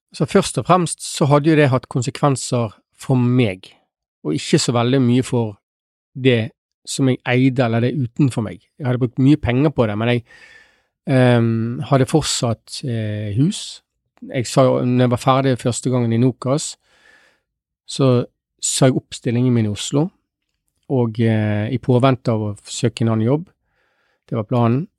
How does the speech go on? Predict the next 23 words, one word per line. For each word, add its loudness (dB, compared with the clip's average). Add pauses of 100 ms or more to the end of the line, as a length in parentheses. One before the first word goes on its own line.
Og 0
jeg 2
solgte 2
leiligheten 2
min 0
på -6
Frogner 0 (100)
og -4
kjøpte -4 (100)
hus -2
i -2
Bergen 2 (120)
og 0
en 4
liten 0
leilighet 0 (100)
i -6
Vika, -4 (1080)
som -6
ingen -2
andre -4
visste -10
om. -14